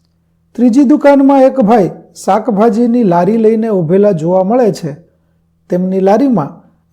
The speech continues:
વિવિધ શાકભાજી ગોઠવેલા જોવા મળી રહ્યા છે.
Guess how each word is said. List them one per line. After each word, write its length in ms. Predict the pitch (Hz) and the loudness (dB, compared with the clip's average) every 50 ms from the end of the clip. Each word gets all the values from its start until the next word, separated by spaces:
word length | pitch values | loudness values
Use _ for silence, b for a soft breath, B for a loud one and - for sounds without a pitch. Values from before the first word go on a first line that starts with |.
| - 175 | -6 0
વિવિધ 320 | 175 208 226 240 202 240 | 0 2 2 2 0 -2
શાકભાજી 640 | 202 - - 185 190 190 175 160 185 214 202 202 226 | -6 -4 -4 -4 -4 -2 -2 -2 -2 -2 -2 -2 -4
ગોઠવેલા 540 | 190 190 208 202 202 196 214 214 220 220 214 | -2 0 -2 -2 0 -2 -2 0 0 0 -2
જોવા 280 | 175 185 208 214 214 | 0 0 0 0 0
મળી 240 | 220 208 214 214 220 | 0 0 -2 -2 0
રહ્યા 280 | 202 214 214 220 220 220 | 0 2 0 0 0 -2
છે. 160 | - - 233 | -4 -6 -8